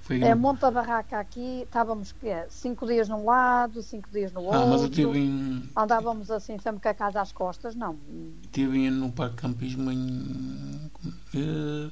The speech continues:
Speaker 1: Apulia, Fão.
Speaker 2: Olha, sabes com quem é que eu estive,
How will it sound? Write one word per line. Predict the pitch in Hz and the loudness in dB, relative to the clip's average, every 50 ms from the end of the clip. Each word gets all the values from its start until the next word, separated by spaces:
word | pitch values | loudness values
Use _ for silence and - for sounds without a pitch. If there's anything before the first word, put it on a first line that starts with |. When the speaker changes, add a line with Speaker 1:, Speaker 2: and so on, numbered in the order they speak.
| - | -10
Speaker 1:
Apulia, | - - - - - 139 135 117 117 - - | -12 -10 -6 -6 -6 -4 -6 -8 -10 -10 -10
Fão. | - - 131 127 127 - - - - - - - - - - - - - - - - - - - - - - - - - - - - - | -6 -2 -2 -2 -2 -4 -8 -12 -14 -14 -14 -14 -14 -12 -14 -12 -12 -12 -12 -12 -12 -14 -14 -14 -14 -12 -12 -12 -12 -12 -12 -14 0 4
Speaker 2:
Olha, | - 247 240 233 208 | 6 8 8 6 6
sabes | - 285 311 320 | 6 4 4 4
com | - - 277 262 | 4 2 4 4
quem | - 269 262 254 | 4 4 2 2
é | 254 | 0
que | 254 - | -2 -2
eu | 226 | -4
estive, | - - - 240 233 208 196 220 220 214 208 202 | -4 -4 -4 -4 -2 -2 -2 0 0 2 0 0